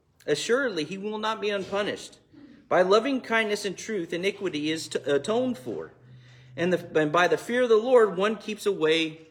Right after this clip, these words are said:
from evil." You know, I've shared often with you guys, there's been a time or two in my professional career,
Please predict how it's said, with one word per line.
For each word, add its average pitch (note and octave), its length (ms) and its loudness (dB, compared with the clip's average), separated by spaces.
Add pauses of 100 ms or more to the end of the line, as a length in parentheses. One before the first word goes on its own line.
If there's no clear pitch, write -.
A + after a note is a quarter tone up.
from D3+ 220 -6
evil." C#3 380 -6 (1300)
You E3 100 0
know, F3+ 80 4
I've G3 320 2
shared A#3+ 320 4
often A3 400 0
with G3+ 180 -2
you G3 60 -10
guys, E3+ 300 4
there's G3 160 2
been A#3+ 160 0
a A3+ 80 0
time A#3 280 0
or G#3 60 0
two A3+ 240 -4
in G#3+ 100 0
my G3 140 2
professional G3 580 -4
career, F#3 720 0